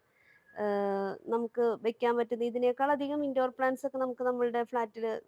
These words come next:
സെറ്റ് ചെയ്യാൻ പറ്റുന്ന സ്ഥലങ്ങളും വെക്കാൻ പറ്റുന്ന സ്ഥലങ്ങളൊക്കെ ഉണ്ട് ട്ടോ. നമ്മള് പിന്നെ അത് ഇത്രേ വെച്ചിട്ടുള്ളൂ എന്ന് മാത്രം. അപ്പൊ അതൊക്കെ കഴിഞ്ഞ് നമ്മളുടെ ബെഡ്റൂമുകളൊക്കെ സെറ്റ് ആക്കാണ്. മേരിയുടെ ബെഡ്റൂമൊക്കെ ബെഡ്ഷീറ്റൊക്കെ വിരിച്ച് സെറ്റ് ആക്കി കഴിഞ്ഞിട്ടുണ്ട്.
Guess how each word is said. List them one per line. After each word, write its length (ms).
സെറ്റ് 240
ചെയ്യാൻ 240
പറ്റുന്ന 340
സ്ഥലങ്ങളും 600
വെക്കാൻ 300
പറ്റുന്ന 320
സ്ഥലങ്ങളൊക്കെ 540
ഉണ്ട് 140
ട്ടോ. 140
നമ്മള് 280
പിന്നെ 180
അത് 100
ഇത്രേ 260
വെച്ചിട്ടുള്ളൂ 460
എന്ന് 140
മാത്രം. 380
അപ്പൊ 120
അതൊക്കെ 260
കഴിഞ്ഞ് 280
നമ്മളുടെ 300
ബെഡ്റൂമുകളൊക്കെ 720
സെറ്റ് 280
ആക്കാണ്. 300
മേരിയുടെ 380
ബെഡ്റൂമൊക്കെ 540
ബെഡ്ഷീറ്റൊക്കെ 540
വിരിച്ച് 280
സെറ്റ് 260
ആക്കി 160
കഴിഞ്ഞിട്ടുണ്ട്. 560